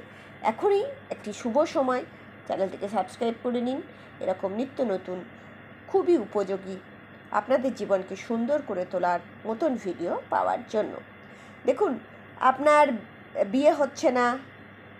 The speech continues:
তাড়াতাড়ি বিয়ে হয় যেন, তার ইচ্ছা।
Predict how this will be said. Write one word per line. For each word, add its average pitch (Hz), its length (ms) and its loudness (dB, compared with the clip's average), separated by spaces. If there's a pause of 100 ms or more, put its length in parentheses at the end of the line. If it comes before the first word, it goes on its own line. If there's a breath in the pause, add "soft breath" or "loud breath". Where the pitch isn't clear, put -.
(600)
তাড়াতাড়ি 233 400 6
বিয়ে 220 200 2
হয় 233 200 4
যেন, 208 360 2 (460)
তার 196 200 4
ইচ্ছা। 190 400 -2